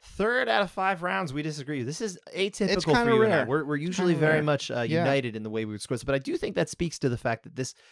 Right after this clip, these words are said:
Speaker 1: this fight and this in particular has a bunch of rounds that you can really interpret in different ways based on the scoring
Speaker 2: Yeah.
Speaker 1: that we've,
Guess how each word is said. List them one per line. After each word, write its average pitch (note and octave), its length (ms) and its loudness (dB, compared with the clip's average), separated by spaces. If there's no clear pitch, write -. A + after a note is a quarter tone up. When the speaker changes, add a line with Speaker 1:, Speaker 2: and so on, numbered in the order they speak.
Speaker 1:
this D#3+ 180 -2
fight - 440 -2
and B2 120 -8
this - 400 -8
in C3 160 -6
particular A2 640 -6
has C#3+ 180 -6
a A#2+ 80 -12
bunch D#3 300 -6
of A#2 100 -10
rounds B2 320 -8
that - 100 -20
you A#2 80 -16
can A#2 160 -16
really A#2 220 -8
interpret G#2+ 420 -10
in G#2 60 -12
different - 280 -16
ways - 360 -14
based C3 260 -4
on A2+ 120 -6
the A2 80 -12
scoring D3 240 -4
Speaker 2:
Yeah. A3+ 60 -6
Speaker 1:
that G2 140 -14
we've, B2+ 360 -10